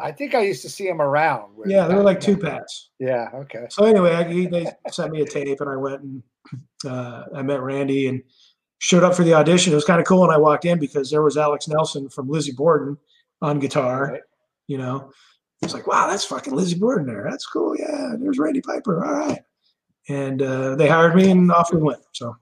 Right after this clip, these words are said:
Speaker 2: thank you, Eddie
Speaker 1: That
Speaker 2: Metal.
Speaker 1: original singer, singer was great. You know, I saw Randy Piper has
Speaker 2: He was great.
Speaker 1: uh, ha-, he, he had a rendition. I guess this would have been, like, two thousand.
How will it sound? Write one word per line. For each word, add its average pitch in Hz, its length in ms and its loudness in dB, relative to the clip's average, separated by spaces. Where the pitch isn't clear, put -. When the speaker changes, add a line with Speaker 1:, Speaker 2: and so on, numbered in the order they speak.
Speaker 2:
thank 175 180 4
you, 175 140 6
Eddie 170 120 8
Speaker 1:
That 214 100 6
Speaker 2:
Metal. 165 160 4
Speaker 1:
original 269 280 0
singer, 254 540 -2
singer 226 380 -4
was 180 160 -6
great. 202 360 -2
You 175 100 -8
know, 269 100 2
I 294 120 4
saw 320 440 0
Randy 254 320 -6
Piper 262 520 -6
has 202 280 0
Speaker 2:
He 151 80 0
was 269 240 4
great. - 380 4
Speaker 1:
uh, - 40 -12
ha-, - 240 -8
he, 220 280 -10
he 233 140 -6
had 320 180 2
a 302 40 -6
rendition. 240 680 0
I 202 120 -2
guess 294 240 -2
this 330 240 -12
would 240 160 0
have 175 100 -2
been, 208 360 2
like, 170 220 -2
two 254 240 -8
thousand. 202 580 0